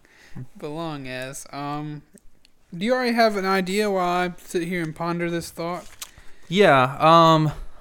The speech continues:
Speaker 2: I, I have an idea and I can feel it out. I
Speaker 1: <laughs>
Speaker 2: think that I would like to have a T V show about a, uh, like, a restaurant,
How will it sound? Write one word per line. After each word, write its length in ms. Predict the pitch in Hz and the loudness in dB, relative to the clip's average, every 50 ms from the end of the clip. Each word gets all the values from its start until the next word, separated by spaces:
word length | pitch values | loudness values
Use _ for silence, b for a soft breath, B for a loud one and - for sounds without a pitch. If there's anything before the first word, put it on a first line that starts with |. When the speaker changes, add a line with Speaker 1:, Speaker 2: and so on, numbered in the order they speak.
| B B B | B B B
Speaker 2:
I, 600 | - 175 196 208 208 202 196 196 196 185 180 - - - - - | 2 2 2 2 2 2 2 2 0 0 -2 -6 -10 -12 -12 -6
I 120 | - 170 185 | -2 -2 0
have 240 | 175 196 190 170 | 0 0 -2 0
an 60 | 175 160 | 0 -2
idea 540 | 151 143 135 131 135 139 135 135 135 143 147 - - | -2 -2 -2 -2 -2 0 2 0 0 -2 -4 -8 -10
and 140 | 139 135 139 | -8 -4 -2
I 100 | 147 151 | -2 -4
can 300 | 151 - 151 131 127 - - _ | -4 -4 -6 -8 -8 -8 -12 _
feel 420 | _ - - - - 165 156 127 | _ -20 -16 -8 -6 -4 -2 0
it 120 | 127 113 117 | 0 0 0
out. 340 | 117 113 117 82 - - - - B B B B B B 523 523 - | 0 -2 -2 -4 -4 -8 -16 -20 B B B B B B -6 0 2
I 140 | - 208 | 2 2
Speaker 1:
<laughs> 120 | 208 - 233 | 2 2 0
Speaker 2:
think 420 | 220 208 202 185 170 151 - - - - - | 0 0 0 -2 -4 -6 -10 -12 -14 -14 -12
that 680 | 160 135 131 151 151 151 156 147 120 - - - - - b b b b b b b b b b - | -12 -6 0 2 2 4 4 2 0 -2 -6 -10 -14 -16 b b b b b b b b b b 2
I 140 | - 151 160 | 4 4 6
would 180 | 170 180 160 | 4 4 4
like 220 | 151 160 156 - - | 4 4 4 2 0
to 60 | 143 | -4
have 260 | - - 147 147 139 | -2 0 2 2 2
a 60 | 131 127 | 0 -2
T 180 | - - 143 | -6 -6 -4
V 180 | 143 147 147 139 | -2 0 0 -2
show 460 | 139 - - 131 120 120 120 113 127 - - - - - - - | 0 0 2 2 2 2 0 -2 -4 -8 -14 -20 -20 -20 -10 -6
about 560 | - 120 123 131 123 120 120 120 117 - - - - | -6 -4 0 2 4 4 6 4 4 2 -2 -8 -10
a, 260 | 123 123 117 117 113 113 | -8 -6 -6 -4 -4 -4
uh, 300 | 110 107 104 104 123 143 - b b b b b b b b | -2 -2 -2 -2 -2 -4 -6 b b b b b b b b
like, 140 | - 123 - | -8 -6 -4
a 60 | 120 117 | -4 0
restaurant, 640 | 120 127 135 135 - - - - 107 117 110 - | 2 2 2 2 2 -4 -6 -4 -4 -4 -4 -6